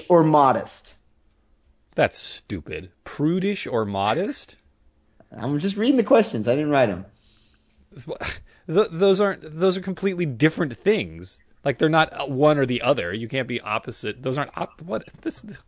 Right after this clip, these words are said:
Speaker 2: who wrote this
Speaker 1: They
Speaker 2: app?
Speaker 1: put a slash in between 'em.
Speaker 2: Are you, oh, I see. Are you prudish slash modest?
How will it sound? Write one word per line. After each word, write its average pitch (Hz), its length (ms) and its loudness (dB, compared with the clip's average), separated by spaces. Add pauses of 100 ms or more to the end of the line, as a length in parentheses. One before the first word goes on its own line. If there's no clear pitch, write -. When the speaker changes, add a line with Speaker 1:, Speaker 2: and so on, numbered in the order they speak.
(160)
Speaker 2:
who 370 180 0
wrote 311 180 -4
this 127 100 2
Speaker 1:
They 160 100 8
Speaker 2:
app? 127 120 2
Speaker 1:
put 202 100 10
a 185 40 6
slash 196 540 4
in 151 100 2
between 123 340 -2
'em. 92 160 -8 (640)
Speaker 2:
Are 120 80 -2
you, 131 140 -4
oh, 160 180 6
I 165 220 4
see. 139 200 0
Are 127 80 0
you 139 160 2
prudish 156 540 0
slash 170 560 2
modest? 82 640 -6